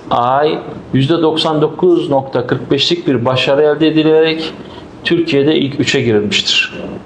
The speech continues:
Mal varlığına karşı işlenen suçlarla mücadele kapsamında yürütülen çalışmalar sonucunda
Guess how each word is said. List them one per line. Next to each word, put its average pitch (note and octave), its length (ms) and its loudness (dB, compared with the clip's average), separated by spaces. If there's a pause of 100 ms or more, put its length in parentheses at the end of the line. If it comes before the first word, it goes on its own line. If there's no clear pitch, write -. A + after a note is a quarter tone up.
(760)
Mal A3 220 2
varlığına G3+ 420 2
karşı F#3+ 640 2
işlenen F3 440 0
suçlarla F3+ 500 0
mücadele F3 540 2
kapsamında F3 520 2
yürütülen E3 440 2
çalışmalar E3 640 0
sonucunda B2 840 0